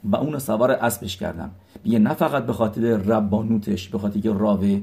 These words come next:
این کاودو بهش دادم، بلکه به خاطر گوورا حک دوشا، حک دوشا، که، که، که به خاطر شجاعتی که نج-، نشون داد در سال پیش، در سال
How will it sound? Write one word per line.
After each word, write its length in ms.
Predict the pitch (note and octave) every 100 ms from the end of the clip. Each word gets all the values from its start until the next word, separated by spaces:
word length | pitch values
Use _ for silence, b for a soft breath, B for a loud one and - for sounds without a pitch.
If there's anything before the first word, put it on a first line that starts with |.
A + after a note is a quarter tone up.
| B B B
این 120 | A2
کاودو 340 | G2+ G#2+ G#2+ A2
بهش 140 | G#2
دادم، 400 | G2+ G2 G2 F#2+ B B
بلکه 800 | A2 G#2 D#3 D#3 C3 A#2 A#2 A#2 B B
به 160 | A2+ A#2
خاطر 560 | A2 A2 G#2+ D3 D3+ C#3+
گوورا 680 | G2+ G#2 A2 B2 A#2+ C3+
حک 260 | C3+ A2+ A#2+
دوشا، 360 | A2 G#2+ G2+
حک 220 | G2+ A2 A2+
دوشا، 480 | A2 G2+ B2 G2+ B B B B
که، 120 | - - - _
که، 340 | - A2+ A2+ G2+ -
که 320 | G#2+ G#2 F#2 B B
به 80 | -
خاطر 320 | G#2+ G#2 B2+
شجاعتی 680 | C#3 - A#2+ A2 A#2 C#3+ F3
که 120 | -
نج-، 460 | B2 A#2 G2+ B2 -
نشون 560 | A2 G#2+ G2+ D#3 F#3
داد 440 | E3 D#3 E3+ F3+ F#3+ B B B B B B -
در 320 | G#2 C3 D3 D3+ - _ _ _ _ _ -
سال 560 | - - B2 C3 C3+
پیش، 440 | C3+ - - C3+ C#3
در 240 | - G#2
سال 420 | G2+ A2+ A#2+ B2